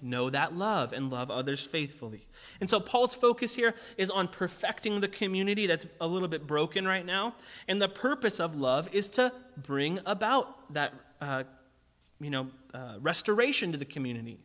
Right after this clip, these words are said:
to perfect the community so that it will be seen as pure and blameless. That's what Jesus' work on the cross was for. His love personified in his work upon the cross brought us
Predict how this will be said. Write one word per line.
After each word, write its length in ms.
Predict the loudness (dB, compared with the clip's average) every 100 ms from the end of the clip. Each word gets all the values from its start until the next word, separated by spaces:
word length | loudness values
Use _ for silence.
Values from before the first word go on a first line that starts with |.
| _ _ _ -20 -14 4
to 120 | 4
perfect 500 | 6 4 4 2 2
the 80 | -4
community 420 | -2 0 0 -2
so 140 | 0
that 180 | 0 2
it 140 | 0
will 120 | 0 0
be 180 | -2
seen 320 | -4 -2 0 0
as 180 | -4 -6 -20 -12
pure 300 | -2 0 0
and 180 | -2 -2
blameless. 760 | 0 2 0 -2 -6 -14 -16 -20 -20 -6
That's 260 | 2 2 2
what 140 | -2
Jesus' 540 | 0 -2 -4 -6 -6 -4
work 300 | -4 -4 -4
on 100 | -6
the 60 |
cross 280 | -4 -4 -4
was 100 | -6
for. 300 | -4 0 0 -4 -4
His 300 | 4 4 4
love 520 | 2 4 4 2 -2
personified 880 | -6 -6 -2 0 2 2 2 2 2 -2 -14 -6
in 100 | -4
his 140 | -2
work 380 | 2 4 6 4
upon 320 | 0 -2 -2
the 80 | -2
cross 420 | -2 -2 -2 -6 -10 -12
brought 360 | 2 6 6 6
us 280 | 2 2